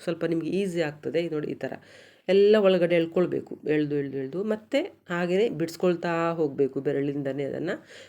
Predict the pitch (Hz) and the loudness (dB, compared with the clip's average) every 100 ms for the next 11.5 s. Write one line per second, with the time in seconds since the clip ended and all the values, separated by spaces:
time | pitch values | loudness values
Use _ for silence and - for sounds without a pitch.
0 | _ 247 247 - 190 156 151 208 233 226 | _ 0 0 2 2 2 0 2 2 4
1 | 226 220 220 - _ 202 202 196 185 208 | 2 2 -2 -20 _ -2 0 2 4 4
2 | 202 202 202 196 185 190 180 180 175 175 | 4 2 2 2 2 2 2 2 2 0
3 | 175 170 170 165 165 - 165 160 156 156 | 0 -2 -4 -4 -4 -4 -4 -2 -4 -2
4 | 160 156 156 151 151 156 151 190 160 147 | -4 -4 -8 -6 -6 -4 -4 -4 -4 -6
5 | 147 156 139 139 131 135 143 175 254 - | -4 -4 -2 -6 -6 -6 -2 -2 -2 -8
6 | - - _ 170 170 196 226 190 170 185 | -18 -18 _ 0 2 2 0 2 2 2
7 | 185 175 165 165 151 151 147 151 147 - | 4 2 2 0 0 -2 0 0 0 0
8 | 165 247 - _ _ _ _ _ _ _ | 2 2 0 _ _ _ _ _ _ _
9 | _ _ _ _ 240 175 190 202 196 185 | _ _ _ _ -10 -2 0 2 0 0
10 | 185 185 180 175 208 147 156 147 139 143 | 0 0 -2 -4 -4 -2 -2 -2 -2 -2
11 | 143 131 143 131 135 | -4 -4 -6 -4 -2